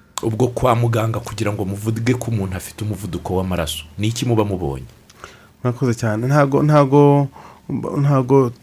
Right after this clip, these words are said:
Speaker 2: uretse nk'ibimenyetso bimwe na bimwe,
Speaker 1: Mm.
Speaker 2: ariko ntago umuntu akureba gusa ngo avuge ngo, "Eh, ngo ufite
Speaker 1: Ufite
Speaker 2: umuvuduko."
Speaker 1: umuvuduko, mm.
Speaker 2: Oya, ahubwo hari, mm, ibipimo bya, ibi, ibikoresho byabuge-, byabugenewe bakagupima.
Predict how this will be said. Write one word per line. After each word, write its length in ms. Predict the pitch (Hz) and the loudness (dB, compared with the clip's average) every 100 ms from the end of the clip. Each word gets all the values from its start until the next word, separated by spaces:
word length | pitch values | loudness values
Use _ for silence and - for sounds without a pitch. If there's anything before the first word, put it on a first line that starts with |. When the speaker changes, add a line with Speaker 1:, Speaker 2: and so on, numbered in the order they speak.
| - - | -18 2
Speaker 2:
uretse 380 | 190 208 - 202 | 6 6 4 0
nk'ibimenyetso 600 | 202 170 143 135 127 151 | 2 4 4 4 2 2
bimwe 160 | 170 185 | 6 6
na 80 | 185 | 6
bimwe, 320 | 143 120 113 135 | 6 4 2 0
Speaker 1:
Mm. 240 | 185 85 80 - - | 0 -4 -6 -8 2
Speaker 2:
ariko 240 | 165 170 | 2 4
ntago 200 | 147 131 | 2 2
umuntu 240 | 123 123 120 | 2 0 0
akureba 380 | - 151 160 | 2 8 8
gusa 480 | 131 110 - 147 156 | 8 2 2 6 6
ngo 120 | 143 | 6
avuge 220 | 120 110 135 | 2 2 0
ngo, 100 | 131 | 0
"Eh, 80 | 120 110 | 0 -2
ngo 120 | 113 | -4
ufite 280 | 113 - - | -6 -8 -10
Speaker 1:
Ufite 140 | 95 107 | -6 -2
Speaker 2:
umuvuduko." 320 | 123 127 85 117 | -2 -2 -2 -4
Speaker 1:
umuvuduko, 240 | 80 98 | -4 -6
mm. 120 | 87 | -4
Speaker 2:
Oya, 300 | 107 113 123 - - - - - | 0 2 2 -2 -12 -20 -14 -4
ahubwo 560 | 120 139 151 151 147 - | -2 0 0 2 2 0
hari, 240 | 127 127 120 | 0 2 2
mm, 420 | 123 117 117 107 117 | 0 0 -2 -4 -8
ibipimo 480 | 120 117 - 123 117 | -6 -4 -2 -2 -2
bya, 240 | 110 110 107 | -2 -4 -4
ibi, 300 | 113 110 104 98 | -4 -4 -6 -6
ibikoresho 420 | 113 117 143 117 110 | -6 0 2 2 2
byabuge-, 460 | 127 127 104 117 117 | 6 6 4 0 -2
byabugenewe 680 | 117 123 107 104 104 120 170 - - - - - - | 4 4 4 0 0 0 -2 -8 -20 -20 -20 -20 -6
bakagupima. 800 | 117 - 110 107 - 117 123 202 | -4 -2 -2 -2 0 2 4 4